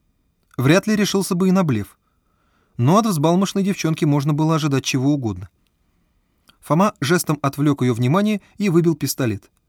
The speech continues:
Подавил желание наградить девчонку оплеухой. Как ни крути, Оксана была права в главном вопросе. «Да, Коля, здесь сытно, но нет даже злаков. Очень скоро кончится запас муки».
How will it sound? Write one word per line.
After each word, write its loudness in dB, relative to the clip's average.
Подавил 2
желание 2
наградить 0
девчонку -4
оплеухой. -6
Как -8
ни -2
крути, -6
Оксана -2
была -2
права -2
в -8
главном -2
вопросе. -8
«Да, 0
Коля, -2
здесь 2
сытно, 0
но 4
нет 2
даже 0
злаков. -4
Очень 0
скоро 0
кончится -2
запас -2
муки». -4